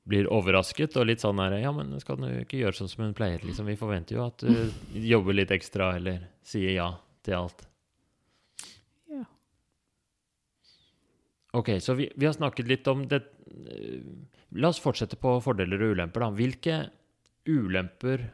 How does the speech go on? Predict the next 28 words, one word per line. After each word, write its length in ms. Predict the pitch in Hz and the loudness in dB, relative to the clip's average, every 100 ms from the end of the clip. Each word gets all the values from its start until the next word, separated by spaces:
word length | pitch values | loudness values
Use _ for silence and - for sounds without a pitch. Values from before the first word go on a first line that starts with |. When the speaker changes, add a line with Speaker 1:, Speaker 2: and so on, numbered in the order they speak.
| - | -4
Speaker 1:
er 180 | 104 104 | 0 2
det 80 | 117 | 2
for 140 | 123 | 0
å, 60 | 113 | 4
bare 220 | 117 92 | 4 4
for 160 | 104 107 | 2 0
å 100 | 107 | 4
gå 200 | 104 104 | 4 4
gjennom 260 | 92 95 101 | 4 2 0
de 100 | 95 | 2
nå 360 | 90 92 92 | 2 2 2
en 60 | 90 | 2
gang 140 | 92 | 0
til, 280 | 90 135 156 - | 0 -2 -2 -2
ulemper 400 | 117 85 87 101 | -2 -2 -4 -6
med 120 | 101 | -4
sånn 140 | 101 | -6
som 120 | 90 95 | -4 -2
du 100 | 98 | 0
har 120 | 87 | 0
det 80 | 87 | -2
nå? 120 | 85 87 _ _ _ _ _ _ _ _ _ _ _ _ _ _ _ - - - - - - - - - - - - _ _ - | -4 -6 _ _ _ _ _ _ _ _ _ _ _ _ _ _ _ -20 -20 -20 -20 -20 -20 -20 -20 -20 -20 -20 -20 _ _ 0
Speaker 2:
Eh, 420 | 240 240 240 233 - - 226 | 6 8 8 6 0 -6 2
ulemper 800 | 254 247 196 170 185 240 269 269 | 6 8 6 2 2 4 6 6
blir 420 | 240 208 190 185 185 | 4 4 4 2 2
jo 240 | 185 190 202 - - - - - - - - _ _ _ _ _ _ _ _ _ - | 2 2 0 -2 -14 -16 -20 -20 -20 -20 -20 _ _ _ _ _ _ _ _ _ -4
igjen, 520 | 190 185 190 185 185 | 0 2 2 2 2
eh, 500 | 175 175 87 - | 2 2 4 4